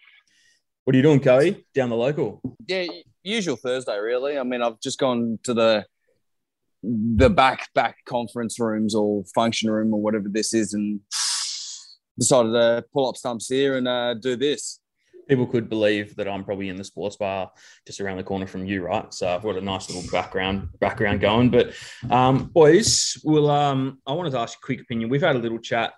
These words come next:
Speaker 1: uh, about this, and this is the announcement that Racing New South Wales pushing for about a week. There was a lot of teasers, there was all this stuff, and everyone sort of assumed there might be a race happening on Cup Day.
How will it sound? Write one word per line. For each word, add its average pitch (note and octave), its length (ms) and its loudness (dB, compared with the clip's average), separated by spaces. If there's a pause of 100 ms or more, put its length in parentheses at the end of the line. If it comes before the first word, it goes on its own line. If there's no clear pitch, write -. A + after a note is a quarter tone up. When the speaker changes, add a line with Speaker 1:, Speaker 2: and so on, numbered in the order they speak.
(120)
Speaker 1:
uh, G#2+ 460 0
about G#2 460 0
this, - 560 -4
and G#2 580 -6
this B2+ 180 -6
is A#2 340 -4
the A2 320 -6
announcement G2+ 500 -6
that F#2 80 -6
Racing F#2+ 260 -6
New G2 40 -10
South G2 200 -8
Wales F2+ 320 -6
pushing F#2 520 -12 (100)
for F#2+ 100 -8
about G2+ 220 -4
a F2 120 -6
week. E2+ 300 -12
There F2+ 80 -12
was F2 80 -8
a - 40 -6
lot B2 180 -2
of C#3 60 -6
teasers, G#2+ 640 -6
there F2 100 -8
was G2 100 -10
all G#2+ 120 -4
this G#2+ 100 -6
stuff, A#2 200 -8
and G2+ 100 -8
everyone A2 240 -6
sort G2+ 260 -6
of G2 120 -8
assumed G2 500 -10
there F#2+ 100 -6
might F2+ 220 -10
be F#2 80 -8
a E2+ 80 -8
race F2 360 -6
happening F2+ 300 -4
on F2 240 -10 (320)
Cup - 320 -4
Day. F#2+ 440 -4